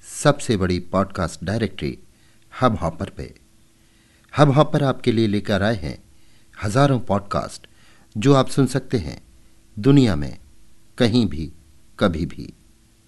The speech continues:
प्रेमचंद की कहानियों के नए और पुराने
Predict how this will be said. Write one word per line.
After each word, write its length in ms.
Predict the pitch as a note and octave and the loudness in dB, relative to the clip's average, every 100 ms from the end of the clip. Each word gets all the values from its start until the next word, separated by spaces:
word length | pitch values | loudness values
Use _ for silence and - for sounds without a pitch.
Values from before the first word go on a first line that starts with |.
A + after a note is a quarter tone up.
| _ | _
प्रेमचंद 440 | C3+ E3 E3+ D#3+ D3+ | 6 8 8 4 4
की 120 | D#3 | 2
कहानियों 440 | - G#2 B2+ B2+ | 2 2 4 4
के 280 | A#2 G#2+ D2+ - - - - | 4 2 0 -4 -18 -16 -2
नए 340 | B2 D3+ C#3+ | 4 6 8
और 260 | A#2+ G2 F#2+ | 6 4 0
पुराने 640 | - B2 B2 A2 F#2+ D#2+ | 0 2 2 2 0 -2